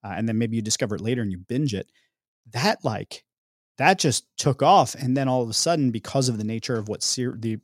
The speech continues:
first season of Serial was about, you know, I don't know if this was big before, but it definitely wasn't as big as it, it was after Serial, which was the whole true crime, um, category of shows. And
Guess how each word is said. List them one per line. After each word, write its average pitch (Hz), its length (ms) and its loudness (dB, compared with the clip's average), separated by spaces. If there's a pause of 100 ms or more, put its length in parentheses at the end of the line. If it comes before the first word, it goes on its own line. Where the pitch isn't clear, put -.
first 120 240 -4
season 107 240 -6
of 101 80 -6
Serial 110 320 -4
was 107 140 -12
about, 147 360 0
you 120 80 -6
know, 113 180 -2 (560)
I 147 120 4
don't 147 160 10
know 135 200 6
if - 240 -4
this 131 300 0
was 120 80 -2
big 131 260 0
before, 131 440 2
but 143 160 -2
it 107 120 -6
definitely 139 300 0
wasn't 120 240 0
as 110 80 -4
big 113 240 -2
as 104 100 -6
it, 110 100 -6
it 107 340 -6
was 107 200 -6
after 127 360 -4
Serial, 120 400 -8
which 104 180 -12
was 104 120 -8
the 113 80 -6
whole 110 260 -12
true - 360 -2
crime, 117 580 -2 (420)
um, 104 500 -8 (1000)
category 135 560 2
of 95 100 -6
shows. 117 580 0 (520)
And 113 500 -2